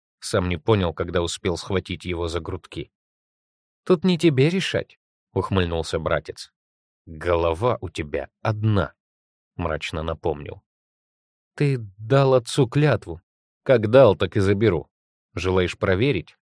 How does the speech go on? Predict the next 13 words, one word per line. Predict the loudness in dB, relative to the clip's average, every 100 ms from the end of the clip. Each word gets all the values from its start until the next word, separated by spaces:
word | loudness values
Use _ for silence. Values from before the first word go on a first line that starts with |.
| _ _ _ _ _ _ _ _
Ухмылка | -8 -2 0 2 0 -4
исчезла | -2 -4 -4 -6
с | -6
лица | -8 -6 -6
брата. | -2 -2 -4 -14 _ _ _ _ _ -8
Да | -8
и |
взгляд | -6 -4 0 0 -2
стал | -2 0 0
другим. | 0 -2 -2 -4 -6 -12 _ _ _
Исчезла | -8 -4 0 4 4
насмешливость, | 4 0 0 0 0 -2 -2 -2 -6 -16 _ -6
появилась | -4 -4 -2 0 0 -2 -10